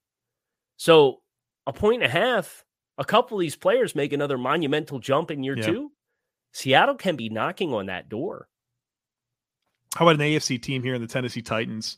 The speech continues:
Speaker 2: I think there's a lot of variance with them. Um,
Speaker 1: Mm-hmm.
Speaker 2: just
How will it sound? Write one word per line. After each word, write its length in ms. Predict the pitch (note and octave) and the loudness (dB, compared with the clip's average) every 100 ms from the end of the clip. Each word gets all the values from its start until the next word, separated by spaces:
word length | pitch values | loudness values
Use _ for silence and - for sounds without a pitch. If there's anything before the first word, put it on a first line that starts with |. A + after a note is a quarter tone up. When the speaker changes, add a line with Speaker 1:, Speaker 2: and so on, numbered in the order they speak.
| - | -12
Speaker 2:
I 80 | A#2 | -10
think 240 | B2 A#2 A#2+ | -6 -4 -2
there's 180 | A#2 A#2+ | -2 -2
a 60 | |
lot 220 | G#2+ A2+ | 0 0
of 140 | A#2 G#2 | 0 -2
variance 520 | A#2+ A2+ A2+ A2 - | -2 -2 -2 -4 -2
with 160 | A2+ - | -4 0
them. 400 | A#2+ A#2+ A2+ - _ _ _ _ _ - | 0 0 -2 -8 _ _ _ _ _ -10
Um, 540 | A2+ A2+ A2 G#2 G2 - - | -4 -2 -2 -2 -6 -12 -16
Speaker 1:
Mm-hmm. 280 | G2+ F#2+ F#2 _ - | -14 -14 -16 _ -8
Speaker 2:
just 340 | C3+ D3+ - | 2 2 2